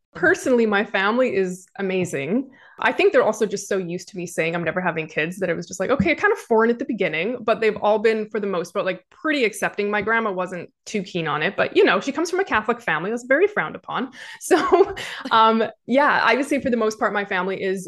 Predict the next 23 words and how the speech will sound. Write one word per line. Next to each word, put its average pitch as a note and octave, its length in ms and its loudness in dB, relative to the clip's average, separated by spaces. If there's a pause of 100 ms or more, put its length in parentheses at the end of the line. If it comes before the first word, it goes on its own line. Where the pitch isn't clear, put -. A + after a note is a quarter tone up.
(160)
very, F3 500 2
very E3 300 -2
supportive. F#3 540 0
Of - 140 -8
course, F4 220 -2
there D#4 180 0
are G#3+ 160 4
some, G#3 320 -4
like, F#3+ 200 -6
you F#4+ 60 -4
know, C#4 100 0
I A3+ 60 0
think C4+ 160 -6
there B3+ 100 0
was A3+ 200 -4
some G#3 180 -4
moments G3 360 -4
maybe F#3+ 200 -4
where F3 160 -2
they F3 140 -4
had E3+ 200 -10
wished D#3+ 300 -6
I D#3 140 -4